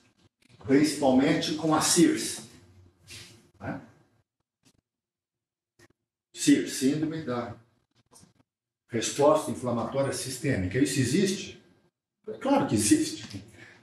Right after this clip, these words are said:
A cirs deixou de fazer parte do diagnóstico da sepse, mas ela não deixou de, de continuar existindo. Todos os doentes gravemente doentes que vocês veem,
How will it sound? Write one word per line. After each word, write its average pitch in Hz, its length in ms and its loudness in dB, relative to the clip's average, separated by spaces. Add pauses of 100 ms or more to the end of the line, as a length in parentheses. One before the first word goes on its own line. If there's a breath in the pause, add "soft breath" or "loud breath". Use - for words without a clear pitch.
(280)
A - 60 -20
cirs 208 320 2
deixou 202 320 4
de 156 60 0
fazer 135 380 0
parte - 480 -2 (1000)
do 131 120 -2
diagnóstico 131 760 2
da 104 160 -2
sepse, - 580 -4 (360)
mas 98 160 -14
ela 110 160 -8
não 139 100 -4
deixou 180 640 -4 (380)
de, 101 140 -10 (180)
de - 80 -18
continuar 107 480 -4
existindo. 110 560 -2
Todos 147 320 2
os 117 180 6
doentes 120 440 4
gravemente 101 720 0
doentes 92 340 -4
que - 100 -14
vocês 131 440 -4
veem, 147 320 0